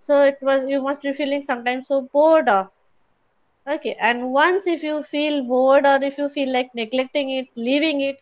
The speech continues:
coming back to the track will get almost impossible. Okay, so gaining knowledge, you know, students, is very difficult. It's very difficult. You need lots and lots of patience.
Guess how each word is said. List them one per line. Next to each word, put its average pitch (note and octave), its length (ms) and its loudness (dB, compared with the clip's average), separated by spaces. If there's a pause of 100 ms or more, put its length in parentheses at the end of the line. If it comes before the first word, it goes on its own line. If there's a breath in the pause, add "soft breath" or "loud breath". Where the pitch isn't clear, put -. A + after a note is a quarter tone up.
(120)
coming A3+ 420 -10
back B3+ 300 0
to C4+ 100 0
the A#3 160 -8 (100)
track B3+ 260 2
will A#3 180 -4
get B3 220 -2 (120)
almost G#3 500 -6
impossible. F#3 440 -16 (1300)
Okay, B3 280 -8 (300 soft breath)
so C4+ 380 0 (1000)
gaining D4+ 460 -2
knowledge, B3+ 480 4 (280)
you A3+ 100 -10
know, B3 140 -8
students, A#3+ 440 -12
is C4+ 100 -12
very A3 180 -6
difficult. F#3+ 500 -12 (680)
It's - 140 -20
very B3 220 -8
difficult. G3+ 420 -18 (120)
You B3+ 160 -6
need C4+ 320 0
lots A#3+ 440 0
and C4 240 0
lots A3+ 340 -2
of B3+ 180 -2
patience. - 560 -16